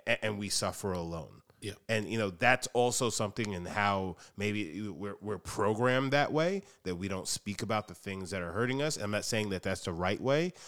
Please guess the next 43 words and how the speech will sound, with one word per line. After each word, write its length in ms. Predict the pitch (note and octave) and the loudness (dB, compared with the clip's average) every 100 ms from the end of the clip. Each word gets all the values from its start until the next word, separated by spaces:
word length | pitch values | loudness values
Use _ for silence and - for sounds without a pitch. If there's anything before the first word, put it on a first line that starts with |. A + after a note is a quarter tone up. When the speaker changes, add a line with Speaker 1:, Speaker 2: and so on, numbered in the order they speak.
| - | -8
Speaker 1:
but 160 | - F#2 | -2 0
you 120 | G#2 | 0
also 340 | G#2 A2+ B2 B2 | 0 2 2 2
have 160 | A#2+ | 0
to 100 | - | 0
put 380 | - - B2 - | 4 6 6 4
that 180 | C3+ C3 | 4 6
in 100 | A2 | 4
the 80 | G#2 | -2
perspective 760 | G#2 F#2+ - A#2+ - G2 F2 | -4 -4 0 0 0 -4 -4
when 120 | F#2 F#2 | -4 -4
you're 120 | F#2 | -4
thinking 420 | - B2+ A#2+ A2 | 0 0 0 -2
about 420 | F#2+ G2 F#2+ E2+ - - | 0 4 4 2 -6 -8
these 200 | A#2 G#2 | -4 -4
people 400 | - B2 A2+ G2 | -2 -2 -2 -2
who 100 | G2+ | -2
are 80 | F#2 | -2
famous, 280 | - A#2 F#2+ | -2 -4 -2
'cause 180 | G#2+ F#2+ | -2 0
they're 140 | C3 | 2
still 500 | B2+ - - D3 C3 | 2 0 2 4 4
normal 420 | G#2+ G#2 A2+ G#2+ F#2 | 2 0 2 2 -2
human 400 | A#2+ A#2+ F#2+ E2+ | -2 0 0 -2
beings. 600 | G#2 C3+ F#2 C#2+ D2 G2+ | 0 0 0 -6 -4 -4
Speaker 2:
Absolutely. 340 | G2+ G2+ F2 - | -4 -6 -8 0
Speaker 1:
And, 340 | A2+ G#2+ G2+ | 2 2 2
like, 360 | G2+ G2 F#2+ - - - _ - | -2 -2 -4 -6 -18 -20 _ 4
I, 180 | C3+ C3 | 6 6
like, 300 | - B2+ - - | 4 0 0 0
if 180 | C3+ A#2+ | 0 2
something 320 | - C#3+ C#3+ | 2 2 2
happened 360 | A#2+ B2 A#2 A2 | 2 2 2 -2
to 60 | G#2 | -2
me 360 | G#2 A#2 C3+ | 0 2 0
and, 440 | - G2+ F#2+ F#2 F#2 - - | 0 -4 -4 -6 -10 -16 -4
and 160 | G#2 | 2
I 200 | G2+ G2+ - - _ _ F#2 - - | 4 2 -2 -20 _ _ -20 -18 -2
could 360 | - C3 C3 | 6 6 4
withhold 440 | B2+ C3+ B2 C3 C3 | 2 2 6 4 4
it 120 | - | -2
from 160 | - B2 | 2 4
my, 400 | A#2+ A#2+ A#2 G#2+ | 6 6 4 2